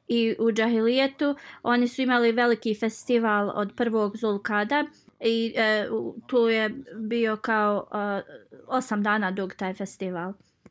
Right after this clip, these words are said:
I kako se vrijeme približavalo, Ebu Sufjan sve manje i manje je, e, kao želio da se, e, bori protiv poslanika, sallallahu alejhi ve sellem, i, i jednostavno nek-, strah mu se ulila u njega.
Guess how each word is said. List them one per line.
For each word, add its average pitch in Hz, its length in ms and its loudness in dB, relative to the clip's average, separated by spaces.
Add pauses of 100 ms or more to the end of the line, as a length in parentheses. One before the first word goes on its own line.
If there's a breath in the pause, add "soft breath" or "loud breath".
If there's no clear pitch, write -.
(300 soft breath)
I 247 140 -4
kako 233 200 -2
se 240 160 0
vrijeme 247 340 2
približavalo, 226 1300 2
Ebu 220 220 0
Sufjan 233 520 0
sve 240 200 -2
manje 233 300 0
i 214 40 -4
manje 220 380 0
je, 202 140 -2 (340 loud breath)
e, 214 180 2
kao 220 320 2
želio 220 380 4
da 202 140 0
se, 208 160 -4
e, 202 60 0 (600 loud breath)
bori 240 340 4
protiv 233 360 2
poslanika, 240 600 0
sallallahu 240 600 2
alejhi 240 220 4
ve 233 140 0
sellem, 233 480 2
i, 214 280 -4
i 214 80 -2
jednostavno 208 640 0
nek-, 208 580 -4
strah 214 440 -2
mu 202 120 -2
se 202 240 -2
ulila 208 500 0 (340 loud breath)
u 226 120 -2
njega. 214 440 0